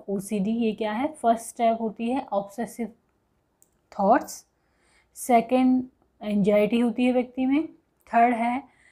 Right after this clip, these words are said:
compulsive behavior करता है वो, और fourth पे आता है temporary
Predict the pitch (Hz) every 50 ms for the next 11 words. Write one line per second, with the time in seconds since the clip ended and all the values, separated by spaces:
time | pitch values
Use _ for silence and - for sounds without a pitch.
0 | _ _ _ _ - 240 233 226 220 254 262 247 254 - 262 220 190 170 202 196
1 | 196 196 196 196 214 233 240 240 - - _ _ _ _ _ 226 220 202 214 -
2 | 226 226 240 254 254 254 277 311 359 - - - - 202 202 202 - - 226 226
3 | 240 233 233 - _ 233 233 214 185 - - 208 208 247 269 254 - 214 202 202
4 | 190 190 196 202 202 214 262 330 - -